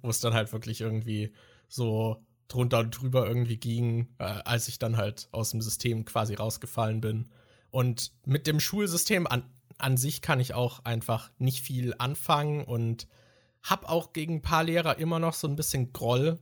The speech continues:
Also so, dass auch so gar nicht auf die Schüler zum Teil eingegangen wird oder da so dieses komplette Unverständnis ist. Zum Beispiel bei der Schulleiterin, die dann nach dem einen Schulleiter war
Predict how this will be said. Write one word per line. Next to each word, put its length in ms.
Also 440
so, 140
dass 220
auch 100
so 140
gar 200
nicht 240
auf 160
die 120
Schüler 480
zum 180
Teil 220
eingegangen 680
wird 460
oder 220
da 160
so 120
dieses 280
komplette 520
Unverständnis 920
ist. 300
Zum 140
Beispiel 280
bei 120
der 140
Schulleiterin, 840
die 160
dann 320
nach 320
dem 340
einen 220
Schulleiter 500
war 340